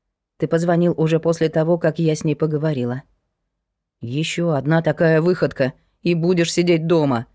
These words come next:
поняла?" Он еще злился. Он злился, потому что боялся за нее. "Поняла", кивнула Лада. "Вика приехала на машине?" "Да". Помолчав, заговорил Егор.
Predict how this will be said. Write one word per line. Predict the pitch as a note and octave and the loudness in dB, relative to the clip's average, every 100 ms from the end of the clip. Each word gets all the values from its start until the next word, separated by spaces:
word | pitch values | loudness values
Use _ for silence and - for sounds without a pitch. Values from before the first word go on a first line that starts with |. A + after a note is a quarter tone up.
| _ _ | _ _
поняла?" | F3+ F#3 F#3 F3+ E3 _ _ _ _ _ _ _ | 0 2 2 0 -2 _ _ _ _ _ _ _
Он | F3+ F#3 | 0 2
еще | D#3 D#3 D3 | 0 -2 -4
злился. | C#3+ C#3+ C3+ - A#2+ - _ _ _ _ _ | -2 -2 -2 -4 -8 -8 _ _ _ _ _
Он | F#3+ F3+ | 0 2
злился, | F3 F#3+ G3 F3+ D3 C#3 - _ | 2 2 2 0 -2 -4 -8 _
потому | D#3 D3+ E3 | -4 0 0
что | D#3 D#3 | 0 0
боялся | D#3+ D#3 D3+ B2 A#2+ B2 | 2 0 2 0 -2 -4
за | B2+ | -2
нее. | B2 A2 A#2 A#2+ _ _ _ _ _ _ _ _ _ _ | -2 -2 -6 -8 _ _ _ _ _ _ _ _ _ _
"Поняла", | F3+ F3+ F3 C3+ C3+ _ _ _ _ _ _ | 0 2 4 2 -2 _ _ _ _ _ _
кивнула | G3 E3+ F3 E3 | -2 2 2 4
Лада. | E3 C#3 B2 B2 - _ _ _ _ _ _ | 2 0 -2 -10 -14 _ _ _ _ _ _
"Вика | E3 E3 F3 | -4 -2 0
приехала | E3+ E3+ E3+ E3 D#3+ | 0 2 2 0 2
на | D#3+ D#3 | 2 2
машине?" | E3 - G3 C3+ - _ _ _ _ _ _ - | 0 -2 -2 -4 -8 _ _ _ _ _ _ -6
"Да". | C#3 B2 A#2 _ _ _ _ _ _ _ | -2 -2 -6 _ _ _ _ _ _ _
Помолчав, | - E3+ E3+ E3+ F#3 F3 - | 0 2 2 0 -2 -2 -4
заговорил | D#3+ E3 E3 D#3 E3 | -2 0 0 0 0
Егор. | D#3 C3+ A#2+ | -2 -4 -4